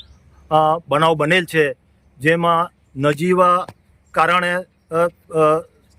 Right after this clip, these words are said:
ઝઘડો થયો હતો અને એમાં જે પાછળ રહેતી વ્યક્તિ લેડીઝ છે, એણે એમના મળતિયાઓને બોલાવીને જાનલેવા હુમલો કરેલ છે અને મારા બનેવીને અને એના મા-, મારા ભાણેજને છરી, ચપ્પુથી અને ગુપ્તીથી હુમલો કરી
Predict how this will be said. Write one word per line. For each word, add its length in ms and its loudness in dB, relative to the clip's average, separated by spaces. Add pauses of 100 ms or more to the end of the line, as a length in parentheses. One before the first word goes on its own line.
ઝઘડો 240 2
થયો 280 2
હતો 260 0 (260)
અને 160 0
એમાં 500 0 (440)
જે 400 0
પાછળ 360 -2
રહેતી 320 -2
વ્યક્તિ 680 -2
લેડીઝ 300 0
છે, 380 -2 (220)
એણે 380 -2
એમના 280 0
મળતિયાઓને 580 0
બોલાવીને 600 0 (240)
જાનલેવા 400 0
હુમલો 320 -2
કરેલ 280 0
છે 160 -2
અને 460 -4
મારા 560 2
બનેવીને 560 0
અને 200 -4
એના 200 -4
મા-, 200 -2
મારા 260 0
ભાણેજને 460 -4 (420)
છરી, 340 0
ચપ્પુથી 760 -2 (200)
અને 180 2
ગુપ્તીથી 640 -2
હુમલો 500 2
કરી 400 -2